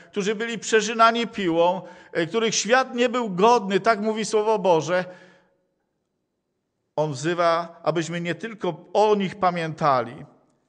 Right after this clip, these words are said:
ale patrzyli na tego, który tak samo jak oni doświadczył cierpienia, męki i wytrwał do końca i osiągnął cel, który Bóg Ojciec przed nim postawił, stał się sprawcą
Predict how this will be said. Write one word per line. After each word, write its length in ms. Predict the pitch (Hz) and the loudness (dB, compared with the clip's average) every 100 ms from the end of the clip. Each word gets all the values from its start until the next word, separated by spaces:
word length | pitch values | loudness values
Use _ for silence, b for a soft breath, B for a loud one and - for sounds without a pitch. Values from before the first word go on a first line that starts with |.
| _ _ _ _ | _ _ _ _
ale 240 | - 143 151 | -2 0 0
patrzyli 760 | - - 151 139 - 196 190 180 | -2 -8 -6 -6 -6 -4 -2 -2
na 140 | 160 | -2
tego, 320 | 151 180 175 | -2 -4 -4
który 260 | 156 175 160 | -6 -4 -4
tak 240 | 165 160 | -2 -4
samo 320 | - 185 190 | -2 -2 0
jak 240 | 185 175 - | 0 -2 -2
oni 500 | 180 160 139 123 135 | -4 -2 -4 -8 -12
doświadczył 680 | 135 139 139 170 151 - 156 | -6 -4 -4 -6 -6 -8 -10
cierpienia, 840 | - 143 139 147 170 175 208 208 196 | -6 -6 -6 -6 -8 -6 -10 -12 -12
męki 760 | 151 151 147 143 - 170 160 b b b b | -4 -2 -2 -6 -12 -16 -16 b b b b
i 120 | 131 | -6
wytrwał 480 | 123 185 - 202 185 | -2 -4 0 -2 0
do 120 | 160 | -4
końca 640 | - 165 147 135 151 139 - b b b b b _ | -6 -6 -6 -4 -2 -4 -6 b b b b b _
i 420 | 131 131 135 135 - _ | -6 -4 -4 -8 -18 _
osiągnął 580 | 151 139 180 208 190 190 | -6 -4 -4 -4 -4 -8
cel, 420 | 156 - 185 180 | -8 -4 -2 -2
który 220 | 151 143 139 | -4 -6 -6
Bóg 320 | 131 160 156 | -6 -10 -8
Ojciec 360 | 165 147 151 135 | -6 -6 -8 -12
przed 260 | - 143 | -12 -12
nim 160 | 143 135 | -12 -12
postawił, 520 | 135 - 143 135 131 | -12 -6 -4 -4 -6
stał 360 | 117 - 151 143 | -10 -6 -4 -6
się 160 | 156 | -10
sprawcą 800 | 139 - - 139 127 - 131 123 | -14 -14 -6 -6 -6 -8 -8 -8